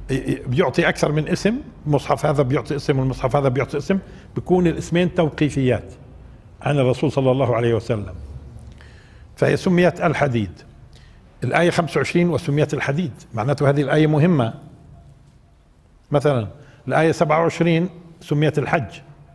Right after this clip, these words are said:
وفيها كلمة الحج، وفيها كلمة الحج، وآخر كلمة حج على فكرة في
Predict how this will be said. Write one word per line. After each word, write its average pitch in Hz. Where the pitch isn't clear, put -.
وفيها 143
كلمة 139
الحج، 160
وفيها 135
كلمة 143
الحج، 160
وآخر 185
كلمة 165
حج 120
على 107
فكرة 117
في 135